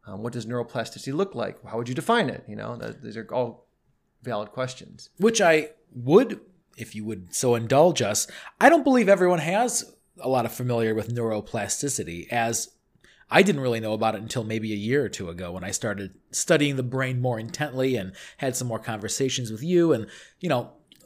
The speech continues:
Speaker 2: we call it in education a growth mindset, which is a relatively new concept. So
Speaker 1: Right.
Speaker 2: I'm not sure everyone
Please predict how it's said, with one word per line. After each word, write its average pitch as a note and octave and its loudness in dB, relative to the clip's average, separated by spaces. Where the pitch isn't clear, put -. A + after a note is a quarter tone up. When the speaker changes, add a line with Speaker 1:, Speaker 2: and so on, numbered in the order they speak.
Speaker 2:
we E3 2
call F3 6
it C3+ 6
in C3+ 0
education B2+ 0
a A2 -8
growth B2+ 2
mindset, B2+ 0
which C3 -2
is C#3 -2
a C#3 2
relatively A#2 -2
new A2+ -2
concept. C#3 -4
So F#2+ -6
Speaker 1:
Right. - -10
Speaker 2:
I'm F3 -6
not A#3+ 0
sure F3+ 2
everyone C#3 2